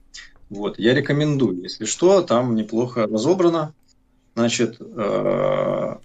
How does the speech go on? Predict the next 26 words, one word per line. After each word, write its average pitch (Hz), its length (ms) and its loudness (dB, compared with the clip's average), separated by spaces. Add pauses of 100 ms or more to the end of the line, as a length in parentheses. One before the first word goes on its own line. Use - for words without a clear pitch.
(140)
и 170 220 8
в 165 140 0
этом 185 220 4
смысле 208 520 4 (160)
мы 156 480 0
недалеко 196 520 2
даже 180 260 2
отошли 175 360 -4
от 131 180 0
философии 175 580 -4
в 151 60 -14
целом, 92 360 -10 (280)
от - 160 -10
истории 120 340 0
философии. 160 800 2
И, 156 380 2 (1120)
э, 107 500 -4 (1400)
человек 175 440 6
ведь 151 140 -2
как - 160 2
субъект 185 400 0
в 143 60 -4
этом 139 200 -4
смысле 185 360 -4
искал 107 380 0
вот, - 160 -12